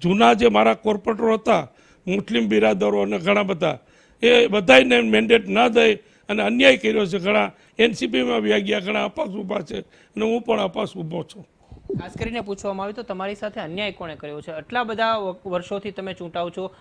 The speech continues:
Speaker 2: તમારી ટિકિટ ફાઇનલ માનવામાં આવી હતી, અ, છતાં પણ તમને ટિકિટ ન દેવા પાછળનું કારણ અને જવાબદાર વ્યક્તિ કોણ?
Speaker 1: જો કોઈ જવાબદાર હોય તો ફક્ત કેપ્ટન છે.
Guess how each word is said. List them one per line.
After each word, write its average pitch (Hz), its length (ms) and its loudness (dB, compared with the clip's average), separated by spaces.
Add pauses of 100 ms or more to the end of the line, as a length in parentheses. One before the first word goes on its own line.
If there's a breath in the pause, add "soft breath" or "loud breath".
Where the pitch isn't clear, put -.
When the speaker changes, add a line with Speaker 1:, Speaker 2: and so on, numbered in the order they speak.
(160 soft breath)
Speaker 2:
તમારી 214 260 -4
ટિકિટ 202 360 -10
ફાઇનલ 185 300 -8
માનવામાં 185 420 -8
આવી 170 200 -8
હતી, 190 240 -12 (280 soft breath)
અ, 170 120 -2
છતાં 180 300 -4
પણ 226 120 -10
તમને 220 260 -10
ટિકિટ 196 380 -12
ન 170 200 -10
દેવા 202 200 -4
પાછળનું 196 420 -8
કારણ 196 280 -2
અને 196 160 -8
જવાબદાર 185 400 -4
વ્યક્તિ 175 300 -10
કોણ? 170 240 -10 (800)
Speaker 1:
જો 190 140 2
કોઈ 233 240 4
જવાબદાર 214 480 6
હોય 214 360 6 (320)
તો 208 100 2
ફક્ત 220 340 0
કેપ્ટન 208 520 2
છે. 139 280 2